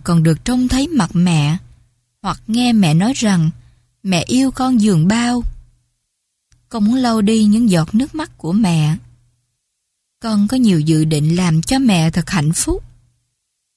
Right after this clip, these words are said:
Giờ đây, con không thể làm được rồi.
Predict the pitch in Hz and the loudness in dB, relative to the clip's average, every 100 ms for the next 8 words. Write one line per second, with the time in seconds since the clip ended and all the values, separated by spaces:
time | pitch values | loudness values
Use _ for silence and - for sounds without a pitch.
0 | _ 180 196 160 156 202 208 208 - _ | _ -4 -2 0 0 0 0 -2 -10 _
1 | _ _ 269 269 285 262 254 233 233 175 | _ _ -8 -4 -4 -2 0 2 2 2
2 | 170 165 - 185 170 156 | 2 0 -4 -2 0 0